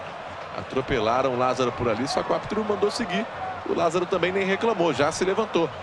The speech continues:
Lázaro que participou junto com a gente do Desafio do pes,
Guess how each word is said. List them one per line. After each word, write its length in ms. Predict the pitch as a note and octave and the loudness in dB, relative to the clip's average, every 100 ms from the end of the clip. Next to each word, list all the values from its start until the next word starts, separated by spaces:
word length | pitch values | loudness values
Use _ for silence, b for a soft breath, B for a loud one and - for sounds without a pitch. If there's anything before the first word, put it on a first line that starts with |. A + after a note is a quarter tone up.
| - - A#2+ | -12 -10 -2
Lázaro 440 | B2+ E3+ A3 G#3+ F3 | 2 4 4 4 4
que 120 | D3+ | 2
participou 420 | D#3+ C#3 - C#3+ | 2 2 2 0
junto 200 | C3 D3 | 0 0
com 60 | C#3 | 0
a 60 | |
gente 160 | B2+ F3+ - | 0 -2 -2
do 120 | G#3 | -2
Desafio 440 | D#3 G3+ - B3 | 2 2 2 0
do 80 | D4 | 2
pes, 460 | - E3+ F#3 F#3 | 4 6 6 2